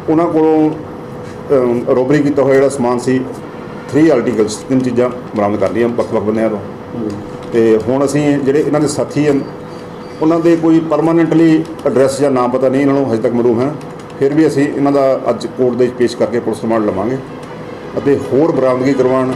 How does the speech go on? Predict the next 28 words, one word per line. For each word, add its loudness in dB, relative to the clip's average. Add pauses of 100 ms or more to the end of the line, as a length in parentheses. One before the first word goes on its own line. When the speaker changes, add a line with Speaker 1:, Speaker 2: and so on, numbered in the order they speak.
(120)
Speaker 1:
ਅਤੇ 2 (100)
ਇਹਨਾਂ 0
ਦੇ 2
ਸਾਥੀਆਂ -2
ਦੇ 4
ਨਾਂ 0
ਪਤਾ 0 (840)
ਅਤੇ 2
ਉਹਨਾਂ 2
ਦੇ 4
ਐਡਰੈਸ 0 (140)
ਪਤਾ 2
ਕਰਾਂਗੇ 2
ਤੇ -2
ਹੋਰ 2
ਇਹਨਾਂ 2
ਨੇ 2 (180)
ਕਿਹੜੀਆਂ 2
ਇਹੋ 0
ਜਿਹੀਆਂ 2
ਵਾਰਦਾਤਾਂ 2
ਕੀਤੀਆਂ -4
ਉਹਦੇ 0
ਬਾਰੇ 2
ਵੀ 2
ਪਤਾ -2
ਕੀਤਾ -4
ਜਾਊਗਾ -2